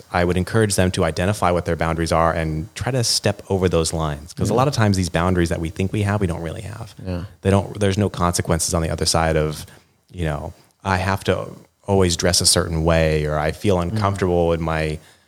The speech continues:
Speaker 1: uh, hair looks a certain way. It's
Speaker 2: Mm.
Speaker 1: like, uh, great, be uncomfortable. It's not gonna hurt you.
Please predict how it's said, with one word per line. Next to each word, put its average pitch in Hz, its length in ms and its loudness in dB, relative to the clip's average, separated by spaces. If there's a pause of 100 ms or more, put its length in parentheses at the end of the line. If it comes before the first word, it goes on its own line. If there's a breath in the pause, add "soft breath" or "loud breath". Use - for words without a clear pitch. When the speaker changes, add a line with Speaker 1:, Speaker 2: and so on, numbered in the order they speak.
(300 soft breath)
Speaker 1:
uh, - 200 -12
hair 95 400 2
looks 85 240 0
a 87 80 0
certain 82 320 2
way. 76 160 -2
It's 87 180 -4
Speaker 2:
Mm. 107 140 4
Speaker 1:
like, 98 260 -4
uh, - 200 -8 (580)
great, 127 280 2
be 117 140 2
uncomfortable. 98 640 2
It's - 160 -4
not 98 140 0
gonna 82 140 0
hurt 87 260 2
you. 90 220 -6